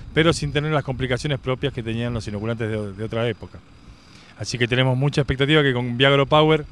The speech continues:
el productor pueda retomar, este, lo que en algún momento, este, fue,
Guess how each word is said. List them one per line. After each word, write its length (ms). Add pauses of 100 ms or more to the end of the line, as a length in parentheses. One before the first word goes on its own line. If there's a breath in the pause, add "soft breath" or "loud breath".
(340 loud breath)
el 100
productor 400
pueda 320
retomar, 720
este, 300
lo 140
que 60
en 80
algún 140
momento, 560 (520 loud breath)
este, 840
fue, 720